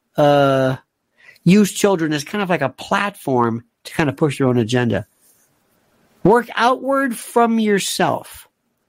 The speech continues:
I don't know what that means, but that's interesting. U K give their power to the World Economic Forum. Oh,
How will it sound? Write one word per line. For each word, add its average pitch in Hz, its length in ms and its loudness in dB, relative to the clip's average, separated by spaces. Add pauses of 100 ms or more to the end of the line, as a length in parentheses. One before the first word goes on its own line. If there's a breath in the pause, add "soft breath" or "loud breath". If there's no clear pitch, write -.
(920)
I 151 60 0
don't 151 80 0
know 151 80 0
what 147 100 -2
that 160 140 0
means, 254 320 2
but 170 160 -2
that's 165 200 0
interesting. 143 480 -6 (960 soft breath)
U 226 160 4
K 220 280 2
give 196 260 0
their 196 180 2
power 196 400 0
to 175 160 0
the 156 100 2
World 170 240 2
Economic 160 320 0
Forum. 165 160 -2
Oh, 185 360 2